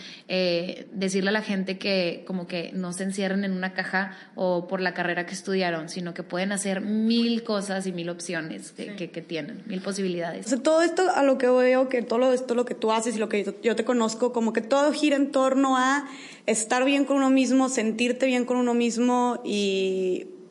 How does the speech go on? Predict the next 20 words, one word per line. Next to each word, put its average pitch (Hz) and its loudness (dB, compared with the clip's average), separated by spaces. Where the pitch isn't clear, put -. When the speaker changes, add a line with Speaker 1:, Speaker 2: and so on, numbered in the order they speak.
Speaker 2:
vivir 240 4
por, 214 2
por 220 2
ende 240 4
una 214 4
mejor 220 2
calidad 202 0
de 190 2
vida, 180 0
¿no? 180 -2
Entonces 185 -4
todo 220 2
gira 226 2
como 226 0
estar 196 -2
bien 220 0
y 233 0
sentirte 190 -4
bien 196 0
contigo 190 -2